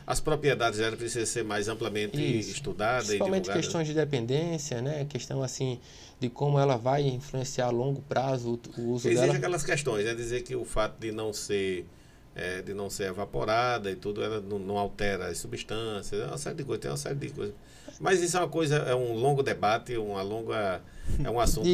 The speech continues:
Speaker 1: pra
Speaker 2: Isso,
Speaker 1: grandes estudos
Speaker 2: isso.
Speaker 1: ainda.
Speaker 2: A gente pode
Speaker 1: Vamos deixar
Speaker 2: comentar
Speaker 1: isso
Speaker 2: isso
Speaker 1: pra
Speaker 2: num
Speaker 1: outra
Speaker 2: segundo
Speaker 1: situação.
Speaker 2: momento. Mas antes de, de, de finalizar, é, a gente falou, né, da fibromialgia, foi bom
Speaker 1: Sim.
Speaker 2: você trazer isso, né? Porque a gente falou dessas doenças que, existem doenças que não tem cura.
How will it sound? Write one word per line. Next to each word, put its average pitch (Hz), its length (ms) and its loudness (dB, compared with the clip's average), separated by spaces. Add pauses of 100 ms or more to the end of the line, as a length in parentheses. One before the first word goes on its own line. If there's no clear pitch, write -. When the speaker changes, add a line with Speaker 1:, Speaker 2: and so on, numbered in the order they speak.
Speaker 1:
pra 151 100 8
Speaker 2:
Isso, 117 100 6
Speaker 1:
grandes 110 220 2
estudos 135 420 2
Speaker 2:
isso. 120 100 8
Speaker 1:
ainda. - 320 0
Speaker 2:
A - 60 0
gente 214 200 -2
pode 202 240 2
Speaker 1:
Vamos - 160 6
deixar 147 280 10
Speaker 2:
comentar - 80 8
Speaker 1:
isso - 0 -
Speaker 2:
isso 127 100 6
Speaker 1:
pra 123 80 8
Speaker 2:
num - 60 6
Speaker 1:
outra 143 200 4
Speaker 2:
segundo 147 220 6
Speaker 1:
situação. 151 240 8
Speaker 2:
momento. 113 360 8 (480)
Mas 175 480 8
antes 208 360 8
de, 190 180 4
de, 160 360 6
de 127 160 4
finalizar, 139 760 6 (380)
é, 120 540 2 (280)
a - 80 -2
gente 139 140 0
falou, 135 300 6
né, 135 160 4
da 123 140 2
fibromialgia, 131 640 2
foi 151 160 0
bom 135 140 4
Speaker 1:
Sim. 135 200 4
Speaker 2:
você 135 100 4
trazer 120 280 0
isso, 143 260 -2
né? 127 140 -2 (600)
Porque 123 200 0
a 127 60 2
gente 139 160 2
falou 131 240 4
dessas 131 300 4
doenças 135 360 2
que, 160 220 -2
existem 196 400 -2
doenças 185 460 2
que - 160 -10
não 185 180 0
tem 226 160 -2
cura. 135 380 2